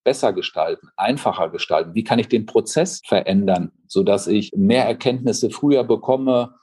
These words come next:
und auch schneller den Bürgerinnen und Bürgern und den Unternehmen antworten kann?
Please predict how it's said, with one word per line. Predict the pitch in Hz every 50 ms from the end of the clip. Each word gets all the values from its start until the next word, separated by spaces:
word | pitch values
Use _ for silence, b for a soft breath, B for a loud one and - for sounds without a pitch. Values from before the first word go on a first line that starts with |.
| b _ -
und | - 113 117 -
auch | - 113 117 113
schneller | - 117 117 123 135 139 127 120
den | 120 113 113
Bürgerinnen | 113 123 123 123 131 117 117 117 117
und | 113 107 101
Bürgern | 110 127 135 147 139 139 127 120
und | 113 110 117
den | 117 110 107
Unternehmen | 110 113 - 113 107 107 110 113 110 110
antworten | 123 147 175 175 - 98 90 87 - - 85
kann? | 82 - 85 78 78 -